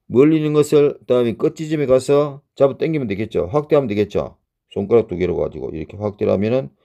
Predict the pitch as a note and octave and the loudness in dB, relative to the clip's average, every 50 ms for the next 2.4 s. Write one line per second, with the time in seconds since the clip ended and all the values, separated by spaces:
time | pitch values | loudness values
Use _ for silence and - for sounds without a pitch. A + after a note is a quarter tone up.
0 | _ _ _ _ _ _ _ _ _ _ _ _ C3+ C#3 D3+ D#3+ D#3 G#2 D3+ D3+ | _ _ _ _ _ _ _ _ _ _ _ _ -4 -2 0 0 0 -2 -4 0
1 | D#3 E3 D3 G#2 - - A#2 A#2 B2 A#2+ A#2 G#2+ F#2+ D#2+ D2 C#2 C#2 C2 - - | 2 2 0 0 0 0 0 0 2 0 0 -2 -2 -4 -4 -8 -10 -12 -12 -10
2 | - F2 F2 E2+ D#2+ C#2+ C2 C2+ | -8 -6 -4 -4 -6 -8 -10 -14